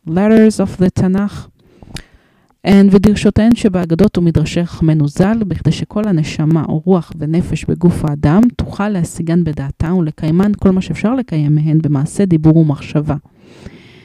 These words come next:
And all the stories that, uh, our, uh, rabbi, that, uh, when they live, they told us about it, because like that, all the soul and spirit, uh, spirit and, uh,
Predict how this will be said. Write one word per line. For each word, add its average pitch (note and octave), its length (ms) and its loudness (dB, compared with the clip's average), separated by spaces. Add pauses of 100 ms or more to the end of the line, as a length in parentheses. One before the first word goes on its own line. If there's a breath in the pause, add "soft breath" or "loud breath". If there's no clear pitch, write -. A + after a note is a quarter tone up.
(540 soft breath)
And G#3+ 180 6
all A3+ 300 8
the G3 460 4
stories A3 720 4 (260)
that, F3 340 2
uh, D#3 280 4 (200)
our, D#3 540 6 (280)
uh, D3+ 220 4
rabbi, E3 360 4
that, D3 220 -4 (100)
uh, D3+ 600 -4
when E3 160 0
they E3+ 160 2
live, F#3+ 260 2
they D#3+ 120 2
told F3 380 4
us D3+ 340 0 (400 soft breath)
about F#3+ 380 6
it, - 260 0 (400 loud breath)
because E3+ 460 4
like F#3+ 240 2
that, G3 240 4
all F#3+ 160 6
the F3 120 4
soul F#3+ 600 4
and E3 240 -2
spirit, F3 640 -2
uh, D3+ 340 -10 (160)
spirit - 480 0 (880)
and, D#3+ 200 -2
uh, C#3+ 500 -6